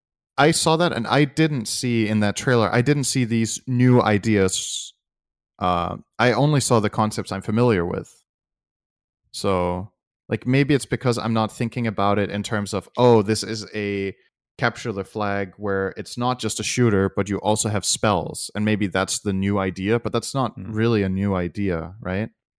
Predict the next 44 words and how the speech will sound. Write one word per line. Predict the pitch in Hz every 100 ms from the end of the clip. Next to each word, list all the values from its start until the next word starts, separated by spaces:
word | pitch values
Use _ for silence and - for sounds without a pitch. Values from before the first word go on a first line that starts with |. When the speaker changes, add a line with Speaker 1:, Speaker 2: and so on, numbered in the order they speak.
| _ _ _ _ _ _ _ _ _ _ _ _ _ _ 110
Speaker 1:
It's | -
just | 110 - - - - -
combining | - 107 107 113 101
two | - 113 -
old | 98
ideas. | 85 78 - - - - - _ _ _ _ _ -
Speaker 2:
Yes. | 104 - - - _ _ - 113
Speaker 1:
Did | 147 143
anything | 185 202 190
stand | 170 139
out | 123
to | -
you | 143
in |
that | 127 -
trailer | 151 147
where | 143
you're | 127
like, | 113 110
"Wow, | 135 113
this | 110
is | 120 -
new | - 127 120
and | 107
cool"? | 127 95 92 -
I |
didn't | 131 147
see | 135
Speaker 2:
No. | 113
Speaker 1:
anything | 120 110
new. | 117 92 - _ _
I | 107
just | 110 -
didn't | 135
see | 139
Speaker 2:
I |
don't | 233 269
Speaker 1:
it. |
Speaker 2:
know | 233 185
if | -
being | 156 139 110 113
new | 127 113
matters, | 95 101 101 73 - -
though. | - 120